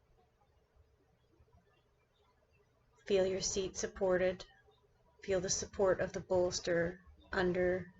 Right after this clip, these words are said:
your body and the weight of your body on the bolster.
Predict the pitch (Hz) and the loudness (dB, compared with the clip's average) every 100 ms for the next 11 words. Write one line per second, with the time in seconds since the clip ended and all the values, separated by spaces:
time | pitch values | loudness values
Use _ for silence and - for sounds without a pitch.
0 | - 180 170 175 165 165 175 180 _ _ | -8 -4 -2 -2 -2 -2 -4 -8 _ _
1 | _ _ _ _ _ - - _ _ - | _ _ _ _ _ -20 -20 _ _ -6
2 | 185 175 175 180 180 - 180 180 170 170 | 0 2 4 4 4 -2 -2 0 2 2
3 | 165 165 170 - _ _ _ _ _ _ | 2 2 -2 -8 _ _ _ _ _ _
4 | _ _ - 175 175 170 165 160 165 - | _ _ -4 -2 0 0 0 0 -2 -8
5 | - | -14